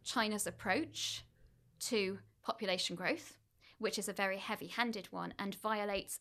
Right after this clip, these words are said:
everything I believe in terms of individual rights and individual freedom.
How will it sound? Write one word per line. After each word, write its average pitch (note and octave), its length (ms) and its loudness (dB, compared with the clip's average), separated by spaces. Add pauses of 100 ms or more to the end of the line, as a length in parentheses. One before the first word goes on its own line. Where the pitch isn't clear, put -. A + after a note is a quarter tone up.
everything A3+ 640 4 (200)
I G#3 400 4 (420)
believe A#3 520 8
in G3 100 2
terms G3+ 320 -2
of F#3+ 80 -4
individual F#3+ 560 -2
rights F3+ 340 -4
and F#3+ 100 -4
individual F3+ 540 -6
freedom. F3+ 420 -6